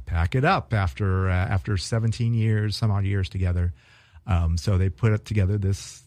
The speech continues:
this farewell concert, and it was filmed by Martin Scorsese. And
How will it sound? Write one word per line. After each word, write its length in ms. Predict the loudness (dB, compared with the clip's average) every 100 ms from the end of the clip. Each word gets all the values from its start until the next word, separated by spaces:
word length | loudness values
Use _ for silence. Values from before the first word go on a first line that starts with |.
| -8
this 180 | -6 -4
farewell 460 | 0 2 2 0
concert, 540 | -2 -2 -2 -2 -4 -6 -12 _ _ _ _ -4
and 260 | 0 0 0
it 40 |
was 160 | -2 -2
filmed 300 | 0 2 2
by 160 | 2 2
Martin 260 | 2 0
Scorsese. 800 | -4 -4 0 2 2 2 0 -2 -6 _ _ _ _ _ _ _
And 680 | -6 -4 -2 -2 -2 -2 -4